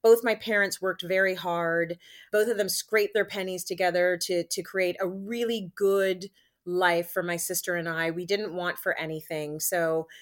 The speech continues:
while I am a Black woman, I also grew up with a ton of love and people pouring into me. So, but we also grew up with this message that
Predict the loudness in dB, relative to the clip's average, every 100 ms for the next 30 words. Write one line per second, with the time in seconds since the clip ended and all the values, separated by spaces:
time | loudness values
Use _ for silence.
0 | -20 _ _ _ -2 6 8 8 8 6
1 | 6 4 2 2 0 -2 -4 -2 0 2
2 | 0 -2 0 0 2 0 -2 -4 -2 2
3 | 0 0 4 6 6 2 4 4 2 -2
4 | -6 -2 4 4 2 0 0 0 -2 -6
5 | -6 -4 0 0 0 0 2 2 2 -2
6 | -4 -8 -8 -8 -6 -4 -4 -4 -4 -6
7 | -6 -6 -4 2 4 2 -2 -20 -20 -20
8 | _ 8 12 10 10 4 4 4 6 4
9 | 2 0 0 0 0 2 0 -2 -2 0
10 | 0 -2 -4